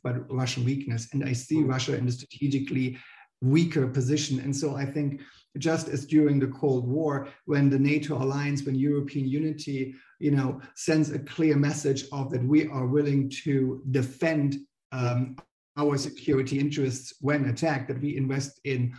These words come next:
Speaker 1: also, I think in many European countries, we need to reinvest in our militaries. I think the time for a peace dividend has come to an end. I think it is time for European militaries in Germany, for example, to invest, to regrow their military capabilities. Um,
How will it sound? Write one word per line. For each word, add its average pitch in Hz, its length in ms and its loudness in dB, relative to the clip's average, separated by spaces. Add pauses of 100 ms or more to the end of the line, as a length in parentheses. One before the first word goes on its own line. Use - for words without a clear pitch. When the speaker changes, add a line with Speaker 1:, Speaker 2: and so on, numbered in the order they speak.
(160)
Speaker 1:
also, 151 340 0
I 123 100 -2
think 131 180 -2
in 127 80 2
many 135 140 0
European 131 460 0
countries, 135 380 0
we 139 80 -2
need 139 120 2
to 135 100 0
reinvest 143 440 0
in 139 100 -4
our 131 100 -2
militaries. 139 760 -2
I 135 80 -10
think 131 280 -6
the 123 200 -4 (220)
time 147 300 0
for 135 180 0
a 123 80 -4
peace - 320 -2
dividend 143 600 2
has 135 140 -2
come 135 300 -2
to 135 140 0
an 127 100 2
end. 139 200 0
I 123 80 0
think 131 180 -2
it 123 100 -2
is 117 100 -2
time 131 280 0
for 127 320 -4 (220)
European 143 500 4
militaries 139 680 2
in 127 200 -4
Germany, 139 340 4
for 135 220 -2
example, 131 420 -2
to 135 140 -2
invest, 131 480 -2
to 139 120 2
regrow 135 420 2
their 135 100 0
military 131 480 0
capabilities. 143 880 0 (580)
Um, 156 440 2